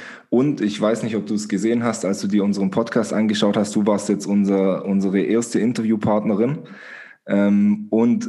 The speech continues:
ich denk, du hast auf jeden Fall die, ähm, ja, das Level relativ hochgelegt für die anderen, die dann hoffentlich noch kommen werden,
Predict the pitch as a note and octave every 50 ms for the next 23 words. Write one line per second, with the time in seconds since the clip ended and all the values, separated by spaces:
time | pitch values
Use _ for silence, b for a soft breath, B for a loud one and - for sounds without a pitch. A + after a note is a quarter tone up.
0 | - - - A2+ G#2+ - - - A#2 A2+ B2+ B2+ B2+ - A2 A2+ G#2+ - - A2
1 | G#2 - A#2 A#2 A#2 A#2 A2+ - A#2 G#2+ G#2 G#2+ G#2+ G#2+ G#2 G#2+ - G#2+ G#2+ G#2
2 | G#2 G2+ G2+ G2 - - F#2+ G2 F#2+ F#2+ F#2+ F#2+ F#2 F#2+ F#2 F#2 F#2 - - _
3 | B B B B B B B B B B - - - A3 A3 G#3 - A#2 A2+ A#2+
4 | C3 C3 C3 B2+ A#2 G#2 A2+ A#2 A#2+ A#2 A#2 - A2+ G#2 - - A#2+ C3 B2+ -
5 | G#2 F#2+ G2 G#2 A2 A2+ - - - G#2+ G2 G#2 G#2 - F#2+ A2 A#2+ A#2+ G#2 A2
6 | G#2 G2+ G2+ G#2 G#2 G2+ G2 G2 F#2+ F#2+ G2 A2+ A2+ - A2 G#2 G2 - G#2 G2
7 | - - - B2 A#2+ A#2 G#2+ F#2 F#2+ F#2 F#2+ F#2+ G2 A2 A2 B